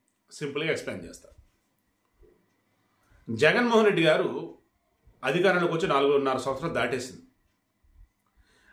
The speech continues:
ఆయన ఎన్నికలకు ముందు ఏదైతే చెప్పాడో, మద్యపాన నిషేధం అన్నాడు, అమరావతి రాజధాని అన్నారు, మెగా డీఎస్సీ అన్నారు,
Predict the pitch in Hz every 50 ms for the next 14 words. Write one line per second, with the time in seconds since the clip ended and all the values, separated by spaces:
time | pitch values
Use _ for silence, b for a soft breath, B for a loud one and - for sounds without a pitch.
0 | b b 180 196 202 190 175 202 226 226 226 226 214 208 202 208 190 175 160 165
1 | 175 180 190 185 180 165 - 160 139 - 156 143 135 127 127 - - - _ _
2 | _ _ _ _ _ _ 123 117 120 113 - 127 - 170 165 160 151 143 - 170
3 | 165 170 160 160 165 160 160 160 - - - _ _ _ _ _ _ - 104 113
4 | 127 147 156 156 156 156 147 143 143 143 160 160 165 165 156 156 165 165 165 165
5 | - - b b b b b b - 123 135 131 135 123 113 107 127 143 160 160
6 | 160 - 170 165 156 156 160 165 165 170 170 -